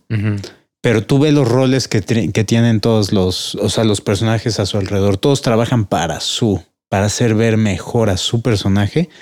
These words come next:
Speaker 1: Ujú.
Speaker 2: Todas las chavas están ahí de adorno, güey.
Speaker 1: Sí, pues sí.
Speaker 2: Ve La Momia, ve y lleva la verga.
Speaker 1: <laughs>
Speaker 2: Pero hablando de Matrix.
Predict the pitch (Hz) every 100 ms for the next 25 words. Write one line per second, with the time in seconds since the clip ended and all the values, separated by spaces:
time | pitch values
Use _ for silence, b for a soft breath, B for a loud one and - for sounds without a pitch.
0 | B 107 113 107 92 135 143 110 - 123
1 | 120 - 120 120 117 113 80 67 101 -
2 | - _ - - _ - 107 104 - -
3 | 95 143 117 87 76 98 120 - - -
4 | - 104 202 196 - 180 - - - -
5 | - - 151 165 160 156 170 180 226 277
6 | 330 277 160 151 160 113 92